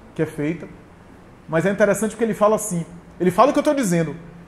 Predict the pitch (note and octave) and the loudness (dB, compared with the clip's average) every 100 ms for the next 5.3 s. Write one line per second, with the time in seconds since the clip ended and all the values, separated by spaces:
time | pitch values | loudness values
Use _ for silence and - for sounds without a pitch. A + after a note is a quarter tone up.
0 | - F3 F3+ F3 - F3+ A3 A3+ G3+ F#3+ | -6 -2 0 -2 -4 -4 0 2 4 2
1 | G#3+ A#3 A3+ C4 G3+ D#3+ C#3+ E3 - F3+ | 0 0 2 2 4 2 2 -2 -4 -4
2 | C3+ B2 A#2+ - - - - - E3+ F3 | -4 -6 -8 -12 -20 -20 -18 -8 -6 -4
3 | G3 G#3 F#3+ F#3 - A#3 B3 A3 G3 F#3+ | -4 -4 -6 -6 -4 -4 -4 -4 -2 -2
4 | C#3 D#3 F3+ F#3+ F3 F3+ E3+ F3 G3 G#3 | -2 -6 -8 -4 -4 -2 -2 -2 -4 -4
5 | G3 C#3 | -4 -4